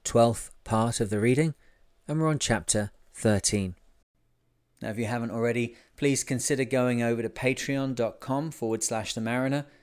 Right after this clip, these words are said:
and there for five dollars a month, you can not only support the podcast, but also get access to exclusive Patreon-only book readings. Now on with the story. Chapter thirteen,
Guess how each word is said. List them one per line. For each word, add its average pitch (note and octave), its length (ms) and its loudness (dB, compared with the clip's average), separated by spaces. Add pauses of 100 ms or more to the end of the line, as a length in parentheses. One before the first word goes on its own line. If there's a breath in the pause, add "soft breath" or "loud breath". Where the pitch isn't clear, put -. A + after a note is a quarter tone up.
(260 soft breath)
and C#3+ 120 -4
there D3 180 2
for C#3 120 -4
five E3 280 0
dollars C#3 300 4
a - 20 0
month, A#2 320 -2 (300 soft breath)
you C#3 100 -6
can D3+ 140 2
not E3+ 200 0
only C#3+ 220 2
support - 400 -2
the G2+ 60 -10
podcast, B2 680 -2 (300 soft breath)
but A#2+ 100 -4
also B2 320 0
get A#2+ 220 0
access A2+ 500 -2
to A#2+ 200 -4
exclusive D3+ 760 0 (320 soft breath)
Patreon-only A#2 1040 -2 (240)
book - 240 -4
readings. F#2+ 500 -4 (840)
Now C#3+ 140 -2
on C3 160 4
with A#2 120 0
the G#2 40 -6
story. F#2+ 460 -2 (1300)
Chapter D3+ 320 0
thirteen, A#2 680 2